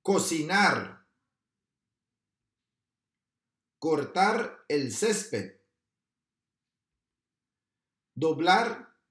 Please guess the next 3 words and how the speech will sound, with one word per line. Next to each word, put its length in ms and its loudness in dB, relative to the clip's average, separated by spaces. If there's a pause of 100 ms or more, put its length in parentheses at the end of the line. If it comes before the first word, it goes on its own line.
la 200 4
ropa. 640 2 (2750)
Hacer 800 2